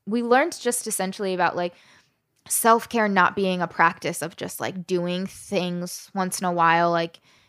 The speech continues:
it was a lifestyle. And so I really tried to, like, make habits of things that really allowed for me to care for myself. So, yeah, I started doing E M D R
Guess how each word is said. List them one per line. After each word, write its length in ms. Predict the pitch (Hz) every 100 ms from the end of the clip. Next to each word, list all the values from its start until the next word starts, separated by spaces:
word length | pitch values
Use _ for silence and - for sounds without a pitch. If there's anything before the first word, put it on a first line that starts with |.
| _ -
it 80 |
was 100 | 190
a 40 | 175
lifestyle. 720 | 175 190 220 - 104 - 214 _ _ _ _ _
And 300 | 196 185 185
so 340 | - 190 180 180
I 140 | 175
really 300 | 180 185 180
tried 260 | 180 175 175
to, 100 | 190
like, 300 | 180 175 -
make 400 | 196 196 175 - _ _ -
habits 400 | - 170 175 -
of 60 | 185
things 340 | - 170 180
that 260 | 175 170 - _ _ _ _ _ -
really 400 | 202 226 214 202
allowed 340 | 190 175 175 - _
for 120 | 208
me 120 | 190
to 80 | 180
care 320 | 175 - 208
for 100 | 208
myself. 600 | 190 202 - - - - - -
So, 720 | - 208 202 202 196 196 190
yeah, 320 | 247 294 196 202
I 40 |
started 420 | - 185 185 185
doing 340 | 190 185 185 170
E 80 |
M 120 | 180 185
D 120 | 202
R 340 | 175 165 220